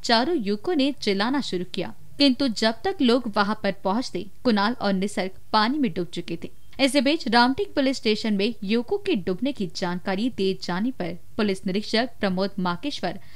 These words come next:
सहायक पुलिस निरीक्षक दत्त प्रसाद शेंडगे, उप पुलिस निरीक्षक शिवाजी बोरकर सहित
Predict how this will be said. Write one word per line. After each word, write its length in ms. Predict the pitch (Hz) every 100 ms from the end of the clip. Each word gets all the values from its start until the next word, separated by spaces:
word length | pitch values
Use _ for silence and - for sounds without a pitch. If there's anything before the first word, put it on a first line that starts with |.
| - -
सहायक 360 | 262 247 339
पुलिस 320 | - 233 226 214
निरीक्षक 440 | 208 - 196 220 - -
दत्त 280 | 208 214 190
प्रसाद 460 | 208 - 185 208
शेंडगे, 420 | - 190 208 190 - - - -
उप 160 | 262
पुलिस 280 | 254 240 233
निरीक्षक 460 | 226 302 - 277 294
शिवाजी 480 | - 247 233 285 277
बोरकर 400 | 190 196 208 339
सहित 380 | - 233 214